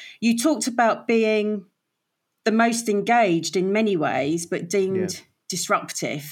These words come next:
Speaker 1: So I was just
Speaker 2: Yes.
Speaker 1: interested in what was going on for you at that time.
Speaker 2: Well, I, there was quite, I, I, I often sort of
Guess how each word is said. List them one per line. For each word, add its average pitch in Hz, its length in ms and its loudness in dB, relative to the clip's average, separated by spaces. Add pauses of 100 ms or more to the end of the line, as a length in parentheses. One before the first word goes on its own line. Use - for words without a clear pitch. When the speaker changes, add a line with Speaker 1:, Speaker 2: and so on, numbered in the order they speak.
(140)
Speaker 1:
So - 160 0
I - 20 4
was 208 100 0
just 233 180 -2
Speaker 2:
Yes. 262 120 2
Speaker 1:
interested 202 840 -2
in 190 260 0
what 208 180 -2
was 196 140 -2
going 196 320 0
on 190 200 -2
for 180 120 -8
you 156 160 -2
at - 100 -8
that - 200 -8
time. 143 500 -4 (500)
Speaker 2:
Well, 214 360 4
I, 208 180 2 (500)
there 214 240 6
was 208 220 2
quite, 226 400 2
I, 190 380 6
I, 202 60 4 (420)
I 180 360 4
often 160 520 2
sort 131 360 0
of 123 220 -8